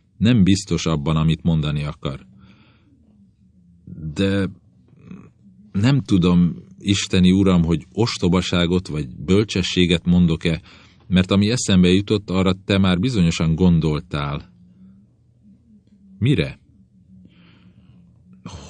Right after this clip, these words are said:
Hogy, ö, azok az emberek, akik csavarokat tudnak készíteni, nem ezen a parton élnek.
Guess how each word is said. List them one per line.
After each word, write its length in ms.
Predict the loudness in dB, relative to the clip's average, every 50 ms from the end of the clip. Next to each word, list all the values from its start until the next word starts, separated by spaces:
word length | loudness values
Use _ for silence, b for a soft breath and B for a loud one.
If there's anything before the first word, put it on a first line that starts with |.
| -10 -4
Hogy, 380 | 0 2 4 4 4 2 2 -2 -6 -14 -6 -2
ö, 280 | 0 0 2 2 0 -2 -2 -6 _ _ _ _ _ _
azok 360 | -4 -4 -2 -2 -2 -2 0
az 140 | 0 0 0
emberek, 600 | 0 0 2 4 4 4 2 2 0 -4 -4 -4
akik 420 | -4 -6 -2 -2 -2 -2 -4 -8 -18 -20 _ _ _
csavarokat 680 | -4 -2 0 0 2 2 2 2 0 0 -2 -4 -4 -2
tudnak 500 | _ -4 -2 0 0 -2 -2 -4 -6 -6
készíteni, 760 | -2 -2 -2 -2 -2 -4 -6 -6 -6 -6 -6 -4 -4 -6 -6 b b b b b b b b b _ _ _ _ _ _ -20 -20 _ _ _ _ -20 -14 -6
nem 440 | -2 0 0 2 0 0 -2 -4 -6 -6
ezen 360 | -2 -2 0 0 0 0 -2
a 80 | -2 -6
parton 500 | -6 _ -4 -4 -4 -6 -6 -4 -2 -2
élnek. 640 | -2 -2 -4 -6 -8 -10 -12 -14 -14 _ -20 -20